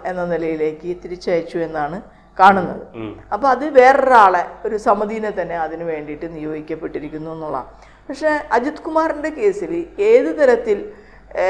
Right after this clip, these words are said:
Speaker 1: അതിനെ മുഖ്യമന്ത്രി ന്യായീകരിക്കാൻ ശ്രമിക്കുമ്പോഴും, ഇപ്പം തെരഞ്ഞെടുപ്പ് വരാൻ പോവുകയാണ്,
Speaker 2: ഉം.
Speaker 1: നിയമസഭാ തെരഞ്ഞെടുപ്പ്. ആ നിയമസഭാ തെരഞ്ഞെടുപ്പുമായി ബന്ധപ്പെട്ടുകൊണ്ട് തദ്ദേശ സ്വയംഭരണ സ്ഥാപനങ്ങളിലേക്കുള്ള തെരഞ്ഞെടുപ്പുമായി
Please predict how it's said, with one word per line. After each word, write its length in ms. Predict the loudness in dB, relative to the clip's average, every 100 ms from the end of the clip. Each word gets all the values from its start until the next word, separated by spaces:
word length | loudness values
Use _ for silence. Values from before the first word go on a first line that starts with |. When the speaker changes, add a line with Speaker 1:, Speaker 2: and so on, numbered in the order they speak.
| 4 6 6
Speaker 1:
അതിനെ 300 | 6 0 0 -2
മുഖ്യമന്ത്രി 480 | -2 0 0 -2 -4 -2
ന്യായീകരിക്കാൻ 580 | -2 0 0 0 -2 -4
ശ്രമിക്കുമ്പോഴും, 640 | -6 -8 -8 -10 -8 -10 -10 -10
ഇപ്പം 120 | -4 0
തെരഞ്ഞെടുപ്പ് 420 | 0 0 -2 -2 -2
വരാൻ 220 | 0 -2 -4
പോവുകയാണ്, 420 | -6 -6 -8 -10 -20
Speaker 2:
ഉം. 180 | -18 -10
Speaker 1:
നിയമസഭാ 420 | -8 -6 -4 -2 -2
തെരഞ്ഞെടുപ്പ്. 400 | -4 -8 -14 -18 -20 -20 -20 0 4
ആ 20 | 6
നിയമസഭാ 500 | 4 0 -2 0 0 0
തെരഞ്ഞെടുപ്പുമായി 640 | -4 -4 -6 -6 -8 -8 -6
ബന്ധപ്പെട്ടുകൊണ്ട് 720 | -6 -6 -6 -8 -6 -8 -8 -6
തദ്ദേശ 320 | -6 -4 -4 -4 -2
സ്വയംഭരണ 360 | -4 -4 -6 -4
സ്ഥാപനങ്ങളിലേക്കുള്ള 760 | -4 -4 -4 -6 -6 -6 -8 -8 -8
തെരഞ്ഞെടുപ്പുമായി 500 | -8 -10 -8 -10